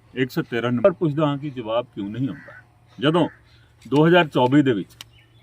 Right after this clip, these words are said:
ਸੰਗਰੂਰ ਦੇ ਵਿੱਚ ਜ਼ਹਿਰੀਲੀ ਸ਼ਰਾਬ ਕਰਕੇ ਮੌਤਾਂ ਹੋਈਆਂ ਸੀਗੀਆਂ,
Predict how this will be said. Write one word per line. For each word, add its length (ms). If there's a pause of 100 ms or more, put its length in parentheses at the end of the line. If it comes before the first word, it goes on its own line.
(340)
ਸੰਗਰੂਰ 460
ਦੇ 120
ਵਿੱਚ 160 (1200)
ਜ਼ਹਿਰੀਲੀ 420
ਸ਼ਰਾਬ 360
ਕਰਕੇ 280
ਮੌਤਾਂ 340
ਹੋਈਆਂ 300
ਸੀਗੀਆਂ, 280